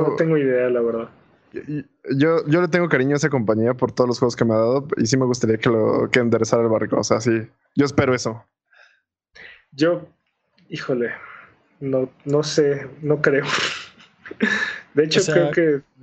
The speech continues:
Speaker 1: vi-, viene, viene a apoyar el nuevo Blizzard, este, Greedy Corp, así es que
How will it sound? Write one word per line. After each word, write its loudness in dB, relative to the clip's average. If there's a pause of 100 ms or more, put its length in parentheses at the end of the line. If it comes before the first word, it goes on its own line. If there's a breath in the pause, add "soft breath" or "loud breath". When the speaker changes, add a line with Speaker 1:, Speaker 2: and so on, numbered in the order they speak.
Speaker 1:
vi-, 2
viene, 2
viene 2
a 2
apoyar 0
el 2
nuevo 2
Blizzard, 2 (340)
este, -8 (220)
Greedy 2
Corp, 0
así -2
es -4
que -10